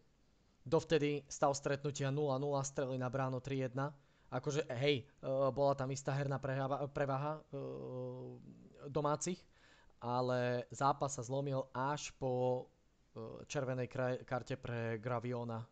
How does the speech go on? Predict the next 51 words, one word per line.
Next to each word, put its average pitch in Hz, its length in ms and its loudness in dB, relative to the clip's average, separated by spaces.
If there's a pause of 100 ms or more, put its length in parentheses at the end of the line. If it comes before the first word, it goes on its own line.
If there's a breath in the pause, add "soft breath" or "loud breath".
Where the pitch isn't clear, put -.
(120)
v 110 260 -8
päťdesiatej 113 540 -8
minúte. 110 320 -10 (580 soft breath)
Potom 131 300 -2
sa 127 160 -2
hrala 120 240 2
penalta 131 560 -2
a 113 80 -4
potom 113 340 -6 (300)
v - 80 -18
šesťdesiatej 117 440 -4
minúte 117 300 -4
ešte 110 240 -6
jeden 113 160 -4
gól, 117 240 -4
dva 110 220 -4
nula 117 180 -2
vybavené, 107 560 -6
hej, 110 140 -10
za 110 80 -10
desať 107 260 -8
minút. 101 240 -10 (680 soft breath)
Ale 120 260 0
P 131 220 0
S 117 100 -4
G 123 60 -6
potrebuje 120 480 -6
proste 123 320 -4
na 117 80 -2
titul 123 340 -4
a 117 60 -2
na 117 80 -2
úspech 120 340 -4
v 120 140 -4
lige 117 160 -2
určite 117 320 -6
viac. 123 340 2 (680 soft breath)
Aj 185 160 10
keď 170 240 4
zase 151 240 0
opäť 165 240 2
budeme 147 320 -2
sa 135 160 0
opakovať, 143 400 -2
my 151 80 -4
to 143 80 -6
spomíname 139 480 -2
stokrát 139 400 -4
aj 127 140 0
pri 127 100 -6
našich, 127 360 -4